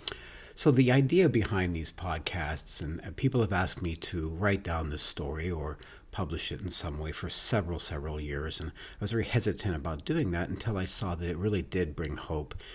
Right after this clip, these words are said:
to people who didn't have a lot of hope, and it did inspire people, and, and it helps people. So I thought, "Well, okay, let me go ahead and do that," and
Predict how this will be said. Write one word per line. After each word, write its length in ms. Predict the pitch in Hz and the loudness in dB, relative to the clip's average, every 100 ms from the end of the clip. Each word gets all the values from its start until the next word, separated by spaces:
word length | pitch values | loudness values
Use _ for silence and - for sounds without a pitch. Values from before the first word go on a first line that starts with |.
| - - | -16 -14
to 80 | - | -10
people 360 | - 95 87 | -8 -6 -6
who 340 | - 95 82 - - 82 | -2 -2 -2 -6 -12 -10
didn't 240 | 90 73 80 | -8 -6 -6
have 180 | 82 | -4
a 60 | 71 | -4
lot 200 | 71 67 | -4 -6
of 120 | 67 | -8
hope, 260 | - - - - - - - | -8 -8 -8 -16 -18 -16 -4
and 100 | 92 | -2
it 120 | 85 | 0
did 100 | 101 | 0
inspire 640 | 92 - - 90 85 78 | 4 2 2 0 0 -2
people, 460 | 76 - 78 107 110 | -4 -6 -4 -4 -2
and, 200 | 95 95 | -2 -2
and 320 | 101 92 - | -4 -6 -6
it 140 | 107 90 | -6 -6
helps 400 | - 156 - - | -4 -2 -2 -6
people. 340 | 104 - 65 | -8 -8 -4
So 360 | - 107 95 - - - - | -2 0 -2 -4 -12 -18 -8
I 60 | - | -4
thought, 400 | - 107 - - | 0 0 -2 -4
"Well, 160 | 175 | -2
okay, 320 | 180 139 - 80 | -2 -4 -4 -2
let 160 | 110 | 2
me 120 | 139 | 2
go 100 | 139 | 2
ahead 240 | 123 113 90 | 2 2 0
and 100 | 85 | 0
do 140 | 80 | -2
that," 280 | 69 78 - | -2 -4 -4
and 280 | 98 95 | -4 -4